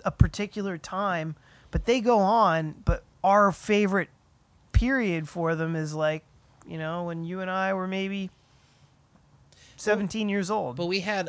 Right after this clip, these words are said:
Speaker 2: enough of a burning interest in all of this stuff, even, you know, what, five years ago,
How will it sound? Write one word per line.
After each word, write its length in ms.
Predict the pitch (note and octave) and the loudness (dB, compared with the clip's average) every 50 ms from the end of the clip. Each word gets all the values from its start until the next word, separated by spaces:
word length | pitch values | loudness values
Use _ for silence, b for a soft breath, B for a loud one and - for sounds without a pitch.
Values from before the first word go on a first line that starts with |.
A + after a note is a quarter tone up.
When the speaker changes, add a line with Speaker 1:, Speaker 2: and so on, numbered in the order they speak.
| - - | -6 -6
Speaker 2:
enough 320 | C#3 C#3 C#3+ D3+ D3 - | -4 -2 -2 -4 -4 -4
of 120 | D#3 C#3 C3 | -6 -6 -6
a 80 | B2+ | -6
burning 720 | G#2+ F2+ - A2+ A2+ B2 B2+ B2 B2 B2 A#2+ A#2+ A#2+ A#2 A2 _ _ _ _ _ _ _ _ _ _ _ _ _ _ _ _ - | -6 -6 -8 -6 -6 -4 -4 -4 -4 -6 -6 -8 -10 -12 -14 _ _ _ _ _ _ _ _ _ _ _ _ _ _ _ _ -6
interest 640 | C#3+ C#3+ C#3 - - A#2 F#2+ F2 - - - - - - | -4 -4 -4 -6 -8 -10 -10 -10 -10 -12 -12 -14 -18 -14
in 140 | B2+ A#2+ A#2+ | -14 -14 -12
all 280 | F#2+ A2+ A#2 A#2 A#2 | -10 -8 -6 -6 -6
of 120 | A2+ G2+ G2+ | -6 -8 -8
this 140 | A2 G2+ - | -10 -10 -10
stuff, 500 | - - A#2 A2 G#2+ G2+ - - - _ b b b b b b b b b _ _ _ _ _ _ _ _ _ _ _ - | -10 -10 -10 -10 -10 -10 -12 -16 -20 _ b b b b b b b b b _ _ _ _ _ _ _ _ _ _ _ -8
even, 440 | - D#3+ D#3+ D#3 D#3+ D#3 C#3+ C#3+ D3 C#3+ | -4 -4 -2 0 -2 -2 -4 -4 -6 -4
you 100 | C#3+ C3 | -4 -2
know, 200 | B2 A#2 A2+ A2 | -2 -2 -4 -6
what, 300 | A2+ A2+ A2+ G#2+ G2 - | -6 -6 -8 -8 -8 -8
five 320 | - - C3 C3 C3+ C3+ C3+ | -6 -2 0 0 0 0 0
years 260 | C3 B2+ A#2+ G2+ G#2+ | -2 -4 -4 -4 -6
ago, 300 | G2+ G2+ G2 F#2 F#2 | -6 -6 -6 -6 -8